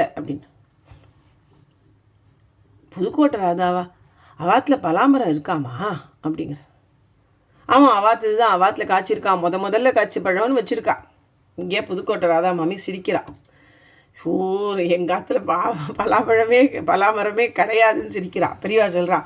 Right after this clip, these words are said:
"அவ ஆத்துல பலாமரம் இருக்காமா?" அப்படிங்கிறார் இவர். ஆ, உடனே, "ஆ, உங்க ஆத்துல தானே காய்ச்சதுன்னு" மாமாக்கு சந்தேகம் வந்து வேதபுரி மாமா அப்புறம் வந்து கேட்குறாரு. "ஏன் உங்க ஆத்துல தானே காய்ச்சது?"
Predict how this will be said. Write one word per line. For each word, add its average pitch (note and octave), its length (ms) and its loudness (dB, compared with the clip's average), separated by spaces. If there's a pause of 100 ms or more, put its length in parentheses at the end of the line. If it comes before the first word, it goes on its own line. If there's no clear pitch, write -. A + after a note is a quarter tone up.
(480)
"அவ F3+ 200 2
ஆத்துல C#4+ 300 4
பலாமரம் A3 560 4
இருக்காமா?" F3 460 2 (500)
அப்படிங்கிறார் E3+ 540 2
இவர். B2 240 -12 (720)
ஆ, A3+ 100 0 (140)
உடனே, A3+ 320 0 (440)
"ஆ, B3 80 2 (220)
உங்க G#3+ 220 2
ஆத்துல C4 240 2
தானே D#4 200 4
காய்ச்சதுன்னு" C#4 540 2
மாமாக்கு B3 360 4
சந்தேகம் A3+ 300 4
வந்து A#3 140 2
வேதபுரி A3+ 320 4
மாமா G3 180 0
அப்புறம் A#3 240 2
வந்து G3+ 180 -2
கேட்குறாரு. E3+ 400 -4 (440)
"ஏன் G#3 160 0
உங்க F3 180 2
ஆத்துல B3 220 4
தானே D4+ 180 6
காய்ச்சது?" A3 400 0